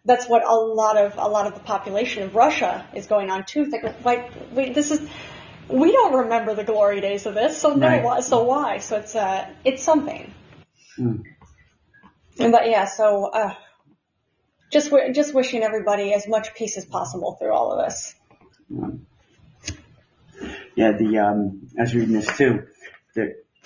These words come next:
Speaker 2: the crypto cur-, yeah, the cryptocurrency firm that hired Matt Damon, remember that?
Speaker 1: Yeah.
Speaker 2: In last year's Super Bowl?
Speaker 1: Yeah.
Speaker 2: They mistakenly wired ten point four million dollar, um, I guess million to an Australian woman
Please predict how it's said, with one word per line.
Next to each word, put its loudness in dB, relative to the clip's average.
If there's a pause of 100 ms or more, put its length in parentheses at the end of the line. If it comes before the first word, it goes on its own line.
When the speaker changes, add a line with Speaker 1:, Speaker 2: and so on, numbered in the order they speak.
(100)
Speaker 2:
the 0
crypto 2
cur-, -4 (200)
yeah, 2 (220)
the -2
cryptocurrency 0
firm 4
that 0
hired 0
Matt 0
Damon, 0 (480)
remember -2
that? -2
Speaker 1:
Yeah. 2
Speaker 2:
In 0
last -4
year's -4
Super -4
Bowl? -2
Speaker 1:
Yeah. 0 (640)
Speaker 2:
They 2
mistakenly 2
wired 0 (100)
ten 0
point 2
four 0
million 4
dollar, 2
um, 2 (220)
I -4
guess -6
million 2
to -6
an -2
Australian 0
woman 2